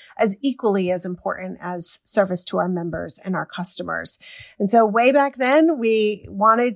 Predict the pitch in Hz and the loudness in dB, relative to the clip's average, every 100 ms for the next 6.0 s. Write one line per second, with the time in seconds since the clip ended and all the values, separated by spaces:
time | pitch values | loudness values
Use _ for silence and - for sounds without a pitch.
0 | - 262 240 226 214 208 - - 233 - | -2 0 0 2 0 -2 -6 -2 0 2
1 | 254 262 269 233 202 202 208 196 - - | 2 2 2 2 0 2 0 2 2 2
2 | 220 277 330 - 262 202 196 190 208 240 | 2 0 0 2 4 4 4 0 -2 2
3 | 285 339 339 - - - 254 247 233 202 | 2 2 -4 -6 -4 0 0 -2 -2 -2
4 | 196 208 220 233 247 202 - 208 196 214 | 2 4 4 2 -2 -4 -8 -6 -4 -2
5 | 226 208 - 202 185 190 254 - - | -2 -4 -2 -2 2 4 2 0 -4